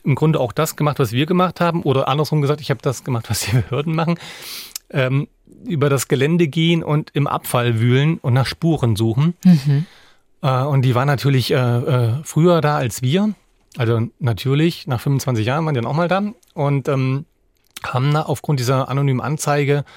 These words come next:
Speaker 1: tatsächlich auch einiges gefunden, was denen doch wichtige Spuren irgendwie, ähm, zu wichtigen Spuren verhalf. Dokumente, äh, die da in einem, in einer Baracke lagen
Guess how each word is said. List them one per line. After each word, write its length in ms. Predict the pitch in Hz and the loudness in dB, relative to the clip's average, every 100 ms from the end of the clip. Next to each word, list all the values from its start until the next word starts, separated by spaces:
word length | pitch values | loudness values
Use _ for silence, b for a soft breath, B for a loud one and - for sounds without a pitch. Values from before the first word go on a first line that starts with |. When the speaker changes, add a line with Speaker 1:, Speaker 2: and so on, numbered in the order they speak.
| B B B B B | B B B B B
Speaker 1:
tatsächlich 460 | - 135 - 135 139 | -6 -4 0 2 2
auch 80 | - | 0
einiges 380 | 127 143 135 | -2 -2 -2
gefunden, 720 | - 110 139 160 - 127 151 165 b b b b b | -4 -2 0 0 2 2 2 -2 b b b b b
was 240 | 120 123 - | -4 -4 -2
denen 320 | 131 127 131 | 0 0 0
doch 160 | 127 - | -2 -4
wichtige 480 | - 123 - 131 117 | -6 -6 -4 -2 -4
Spuren 500 | - 131 135 123 120 | -2 0 0 0 -2
irgendwie, 420 | 120 107 107 107 | -4 -2 -2 -2
ähm, 340 | 120 107 110 107 | -2 -4 -4 -4
zu 100 | 127 | -4
wichtigen 180 | 113 117 | -4 -6
Spuren 220 | - 127 | -4 -2
verhalf. 520 | 117 98 123 120 - 233 185 - - | -2 -2 0 -2 -4 -16 -18 -20 -14
Dokumente, 920 | 170 127 139 113 117 117 120 113 113 B B B B B - | -6 0 2 2 2 2 2 0 -2 B B B B B -2
äh, 160 | 123 | 0
die 220 | 104 117 | 0 0
da 120 | 113 120 | 0 0
in 120 | 117 | 0
einem, 300 | 117 117 139 | 2 2 2
in 80 | 117 | 0
einer 80 | |
Baracke 360 | 107 107 113 139 | 0 -2 -2 0
lagen 540 | 113 110 113 117 113 | 0 0 0 -2 -2